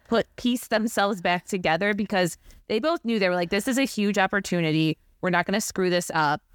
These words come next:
So we gotta get to, back together." To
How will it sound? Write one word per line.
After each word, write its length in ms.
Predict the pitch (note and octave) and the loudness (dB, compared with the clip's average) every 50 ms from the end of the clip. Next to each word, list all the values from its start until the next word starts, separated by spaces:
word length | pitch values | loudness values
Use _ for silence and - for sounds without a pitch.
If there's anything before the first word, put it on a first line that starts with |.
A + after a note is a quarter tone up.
| - _ - | -20 _ -16
So 440 | - - F3+ E3 E3 D#3 C#3+ C3+ - | -6 -2 0 2 2 0 -2 -4 -4
we 120 | - F#3 E3 | -2 0 2
gotta 200 | E3+ D3+ D#3+ D#3+ | 2 2 2 0
get 280 | E3+ - D3+ - _ - | -2 -2 -4 -4 _ -4
to, 140 | - F3 - | -4 -4 -2
back 260 | - - D3+ - - | 0 0 0 0 0
together." 640 | - - D#3 - - C2+ - - - C2 - F#3 E3+ - _ _ - | -2 -2 0 2 2 2 2 0 0 2 0 0 -2 -4 _ _ -4
To 120 | - C4 | -2 -2